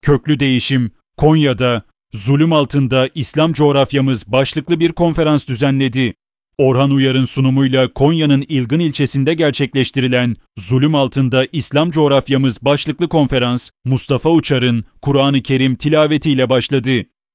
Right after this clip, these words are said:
Ardından Köklü Değişim İlgın temsilciliği adına Oğuz Çöpel selamlama konuşmasında,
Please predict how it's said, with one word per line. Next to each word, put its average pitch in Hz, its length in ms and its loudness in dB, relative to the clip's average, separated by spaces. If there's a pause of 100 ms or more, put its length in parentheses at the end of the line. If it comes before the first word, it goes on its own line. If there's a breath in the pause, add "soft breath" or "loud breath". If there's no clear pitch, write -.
Ardından 127 680 0 (180)
Köklü 143 380 0
Değişim 139 440 0
İlgın 135 340 -2
temsilciliği 139 680 0
adına 135 360 0
Oğuz 131 440 0
Çöpel 123 520 0
selamlama 131 600 0
konuşmasında, 127 880 -2